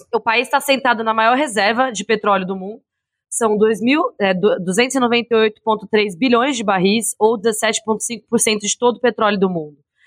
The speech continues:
E vive a maior recessão econômica da sua história. São doze trimestres seguidos de retração econômica, segundo a própria Assembleia Nacional em julho agora,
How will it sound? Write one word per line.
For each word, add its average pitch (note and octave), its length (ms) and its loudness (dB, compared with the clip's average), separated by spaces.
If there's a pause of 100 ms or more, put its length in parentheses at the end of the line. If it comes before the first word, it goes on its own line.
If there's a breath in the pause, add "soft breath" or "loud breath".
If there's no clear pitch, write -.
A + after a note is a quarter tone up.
(420 soft breath)
E A3 280 2
vive B3 240 2
a C4 60 0
maior B3 220 2
recessão C4 600 0 (160)
econômica A3+ 480 0
da A3+ 120 2
sua - 140 -4
história. E3 480 -2
São G#3 400 -4
doze A3+ 320 0
trimestres A3 580 -2
seguidos A3 380 0
de A#3 100 0
retração A3+ 440 0
econômica, G#3 500 0
segundo G#3 580 -4 (480 loud breath)
a G3 280 0
própria A3 680 0 (100)
Assembleia G3+ 460 0
Nacional G3+ 420 0
em G3+ 60 2
julho E3+ 260 2
agora, D#3 320 0